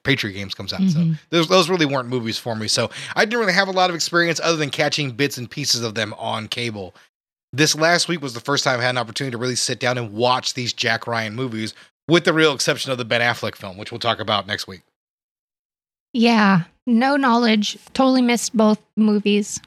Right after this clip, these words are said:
Speaker 2: I did like Patriot Games.
Speaker 1: Well, this week was a little bit,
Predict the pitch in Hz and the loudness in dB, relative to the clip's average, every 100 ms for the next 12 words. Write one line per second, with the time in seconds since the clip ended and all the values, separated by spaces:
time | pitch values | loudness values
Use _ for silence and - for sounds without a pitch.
0 | _ _ 262 240 466 494 _ _ - 311 | _ _ -2 0 -2 -4 _ _ -6 -2
1 | 403 - 220 190 190 160 170 175 190 _ | -2 2 2 2 0 -6 -6 -6 -6 _
2 | _ _ _ - 214 202 226 285 277 202 | _ _ _ 2 4 4 2 2 0 -2
3 | 208 202 175 135 | -2 0 0 -2